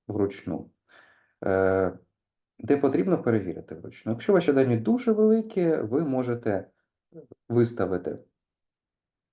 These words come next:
ползунок, виключити не, е, примечені, тобто ті види, котрі, з котрі не знайшли гарного співпадіння з опорною таксономією, їх просто у вас не буде. Ну,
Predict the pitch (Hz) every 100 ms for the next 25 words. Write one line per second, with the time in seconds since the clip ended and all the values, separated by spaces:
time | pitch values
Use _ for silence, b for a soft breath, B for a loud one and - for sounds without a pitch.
0 | _ _ - 107 104 107 95 80 - _
1 | 117 131 131 98 - - 92 87 110 104
2 | 113 104 85 85 _ _ _ _ - 85
3 | 82 82 82 _ _ 113 107 101 98 -
4 | 147 156 143 - 120 139 135 131 117 110
5 | 107 104 98 - _ _ - 110 107 104
6 | 110 113 113 110 120 104 104 98 95 92
7 | - - 101 98 90 87 87 - - 95
8 | 95 92 90 - 123 139 208 240 - 139
9 | 135 113 - 101 98 95 104 92 80 110
10 | 160 -